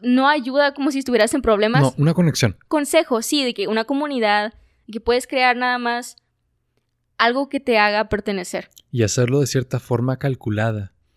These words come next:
Speaker 2: no desesperada, de que no tengo dónde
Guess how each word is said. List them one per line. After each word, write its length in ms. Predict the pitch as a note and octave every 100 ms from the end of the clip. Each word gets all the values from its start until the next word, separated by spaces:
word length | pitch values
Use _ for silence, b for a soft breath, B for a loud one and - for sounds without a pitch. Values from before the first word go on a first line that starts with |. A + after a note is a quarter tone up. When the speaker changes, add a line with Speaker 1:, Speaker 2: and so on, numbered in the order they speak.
| _
Speaker 2:
no 200 | A2+ A2
desesperada, 840 | A2+ - B2 - A2 G#2 A2 B2 - _ _ _ _ -
de 260 | A2+ A2 -
que 440 | A#2 G#2+ G#2 G2 _ _ _ _ _ _ _ _ _ _ _ _ _ -
no 240 | A#2+ A#2+
tengo 340 | C#3+ C3 B2+
dónde 680 | A2+ A#2 A#2 A#2 A#2+ C3 -